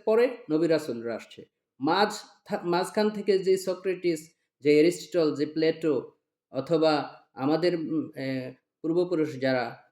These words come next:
বারোশো এগারোশো বছর আগে যে ইবনে আরবি, তারপরে এই, এই যত সাধকরা আসছে, ইমাম গাজ্জালি,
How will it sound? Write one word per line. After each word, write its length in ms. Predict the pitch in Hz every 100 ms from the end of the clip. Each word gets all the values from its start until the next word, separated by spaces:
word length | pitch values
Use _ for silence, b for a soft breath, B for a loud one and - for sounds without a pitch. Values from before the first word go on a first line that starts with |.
| -
বারোশো 340 | 131 139 143
এগারোশো 380 | 135 139 139 135
বছর 280 | 127 127 127
আগে 260 | 120 123
যে 200 | 120 127 120 - - -
ইবনে 280 | 135 131 131
আরবি, 520 | 120 123 117 113 107 _ _ _ -
তারপরে 640 | 117 110 117 117 113 110 _ _ _
এই, 600 | 113 110 107 110 110 120 135 _ _ _ _
এই 360 | 107 110 110 113
যত 520 | 135 131 123 117 117 -
সাধকরা 460 | 139 131 117 117
আসছে, 300 | 110 - 110
ইমাম 340 | 104 123 123 113
গাজ্জালি, 580 | 113 110 120 110 107